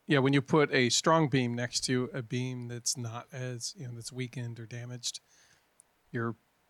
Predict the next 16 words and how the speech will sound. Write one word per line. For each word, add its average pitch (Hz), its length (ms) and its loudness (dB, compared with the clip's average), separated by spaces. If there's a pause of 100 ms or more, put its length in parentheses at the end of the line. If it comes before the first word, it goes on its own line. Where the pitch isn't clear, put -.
(240)
you're 123 340 2
basically 127 560 2
lending 127 680 2 (460)
the 123 360 -4 (380)
strength 165 420 4
of 127 120 2
the 127 100 2
old 139 240 2
one 117 340 -2
to 139 240 2
the 123 100 -2
new 123 160 0
one 117 140 -6
you're 113 80 -12
putting 117 280 -10
up. 127 180 -16